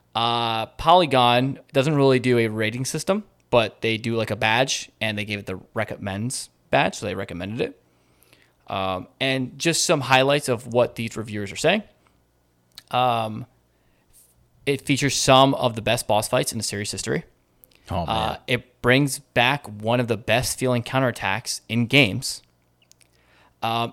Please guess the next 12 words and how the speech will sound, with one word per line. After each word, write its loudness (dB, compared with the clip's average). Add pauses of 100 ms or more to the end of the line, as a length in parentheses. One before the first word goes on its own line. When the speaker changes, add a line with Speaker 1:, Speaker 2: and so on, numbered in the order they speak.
Speaker 1:
and 2
it 0
strikes 2
a 0
remarkable 2
balance 0 (240)
between -10
linear 0
progression -2
and -6 (100)
open-ended -6
exploration. -12